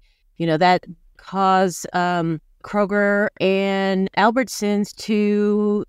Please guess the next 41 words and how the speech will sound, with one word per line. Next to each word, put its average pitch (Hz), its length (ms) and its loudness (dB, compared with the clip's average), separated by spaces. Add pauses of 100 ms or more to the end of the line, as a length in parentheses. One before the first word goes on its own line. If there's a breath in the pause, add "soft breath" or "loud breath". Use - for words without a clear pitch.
(100)
say, 196 420 2
you 180 140 0
know, 180 140 4
"We 175 80 0
gotta 180 200 2
delay 180 640 0 (100)
this 185 500 -2 (180)
merger," 185 640 2
which 165 320 0
was 185 220 2
supposed - 400 -2
to 185 300 -2 (380)
close 185 680 2
early 175 340 0
this 185 260 -4
year. 202 300 0 (420)
Now 185 200 4
it's 185 140 0
been 175 200 0
pushed - 320 -2
off 170 220 2
to 185 160 -4
the 160 100 -2
first 156 320 -4
half 175 400 -4
of 151 80 -6
the 143 80 -2
year. 127 360 -2 (360)
So 151 220 -2
that 151 220 0
could 151 140 -6
be, 143 280 2
you 131 120 0
know, 135 140 2
we 147 120 0
might 147 180 2
not 127 180 -4
see 156 140 0
anything 139 340 0
till 127 240 -6
June. 135 360 -2